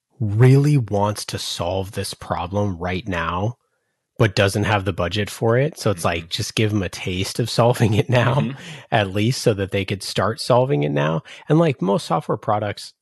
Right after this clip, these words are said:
Speaker 1: pricing is an em-, endlessly complex thing. And I don't pretend to know a lot about it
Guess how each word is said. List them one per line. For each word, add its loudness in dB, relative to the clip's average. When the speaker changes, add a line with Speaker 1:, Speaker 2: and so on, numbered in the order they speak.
Speaker 1:
pricing -6
is -12
an -10
em-, -10
endlessly -8
complex -10
thing. -8
And -8
I -10
don't -4
pretend -8
to -8
know -4
a -2
lot -2
about 6
it 0